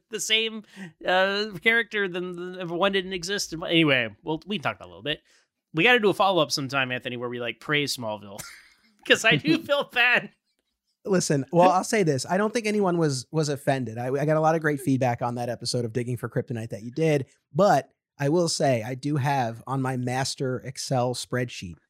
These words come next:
Speaker 3: planned years in advance, but there is, there is an episode with your name on it called The Best of Smallville. So we'll get
Speaker 1: All right.
Speaker 3: there.
Speaker 1: The Best of
Speaker 2: That
Speaker 1: Smallville.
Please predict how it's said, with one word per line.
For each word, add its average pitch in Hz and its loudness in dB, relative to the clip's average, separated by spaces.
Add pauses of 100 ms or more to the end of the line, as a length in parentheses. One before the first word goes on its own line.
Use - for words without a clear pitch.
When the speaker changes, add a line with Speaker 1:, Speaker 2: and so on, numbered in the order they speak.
(120)
Speaker 3:
planned 123 -2
years 139 0
in 135 -2
advance, 113 -8
but 113 -6
there 135 0
is, 147 -2 (300)
there 135 -2
is 160 -2
an 151 -2
episode 110 -8 (580)
with 131 -2
your 151 6
name 143 2
on 110 -4
it 107 -14 (440)
called 127 0
The 123 -4
Best 135 2
of 107 -8
Smallville. 98 -10
So 104 -12
we'll 151 6
get 135 2
Speaker 1:
All 135 4
right. 139 4
Speaker 3:
there. 110 -18 (720)
Speaker 1:
The 107 -14
Best 123 -6
of 151 -12
Speaker 2:
That 165 8
Speaker 1:
Smallville. 113 -10